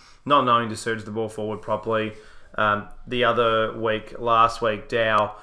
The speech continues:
instead of going straight down the guts and following his instructions from the leaders on the ground, he, he went straight to the boundary when there was only two minutes to go. Like, i-, it's just simple,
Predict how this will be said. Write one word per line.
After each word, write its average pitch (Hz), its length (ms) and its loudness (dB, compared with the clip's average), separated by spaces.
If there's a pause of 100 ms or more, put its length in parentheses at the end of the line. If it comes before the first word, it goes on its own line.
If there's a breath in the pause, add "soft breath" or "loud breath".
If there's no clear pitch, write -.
instead - 220 -4
of 120 60 -2
going 117 180 -2
straight 117 320 2
down 113 200 0
the 113 60 -6
guts 110 300 -2
and 110 80 -12
following 113 640 -2
his 110 240 -12
instructions 110 540 -4
from 110 80 -10
the 107 80 -4
leaders 110 320 -2
on 104 60 -8
the 104 80 -8
ground, 104 320 -2 (120)
he, 107 60 -10
he 110 80 -6
went 107 180 -6
straight 107 280 -2
to 107 60 -6
the 98 80 -8
boundary 107 380 -2
when 104 140 -6
there 101 80 -6
was 101 100 -6
only 107 140 -4
two 110 200 -10
minutes 104 220 -8
to - 100 -18
go. 107 340 4 (360 loud breath)
Like, 117 240 2
i-, - 60 -16
it's - 420 -14
just - 280 -12
simple, 143 600 -4